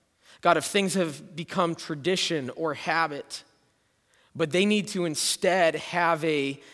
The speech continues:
a reverence about them and, and an importance in our life, God, that that would happen today. Lord, that you would begin that process in us.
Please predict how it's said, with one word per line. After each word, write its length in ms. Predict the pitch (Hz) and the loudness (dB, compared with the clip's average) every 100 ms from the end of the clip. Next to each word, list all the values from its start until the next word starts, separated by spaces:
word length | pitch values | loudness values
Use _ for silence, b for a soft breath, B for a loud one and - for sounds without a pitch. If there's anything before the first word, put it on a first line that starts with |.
| B | B
a 160 | 156 135 | -4 -4
reverence 680 | 143 170 185 170 190 165 | 0 4 4 2 -2 -2
about 400 | 147 135 156 160 | -2 2 2 2
them 220 | 160 147 | 0 0
and, 120 | 147 147 | 0 -2
and 160 | 156 | -2
an 120 | 147 | -2
importance 880 | 143 127 - - 214 160 135 - - | -4 -6 -6 0 2 0 -6 -6 -6
in 140 | - 156 | -4 -2
our 140 | 147 | -2
life, 380 | 143 139 139 - | 0 0 -2 -4
God, 200 | 151 143 | -2 -2
that 120 | 131 | 0
that 160 | 165 165 | 2 2
would 80 | |
happen 480 | 139 - 160 156 147 | -2 -4 -4 -4 -8
today. 400 | 135 131 123 139 _ _ _ _ _ _ _ | -10 -10 -10 -10 _ _ _ _ _ _ _
Lord, 160 | 143 147 | -6 -4
that 60 | 147 | -2
you 140 | 175 | -2
would 80 | 143 | -2
begin 400 | 147 151 170 170 | -4 -2 0 2
that 220 | 151 156 | 0 0
process 600 | - 143 143 - 135 - | -2 -4 -4 -8 -10 -10
in 220 | - 143 | -10 -10
us. 400 | 131 - - - | -10 -14 -18 -20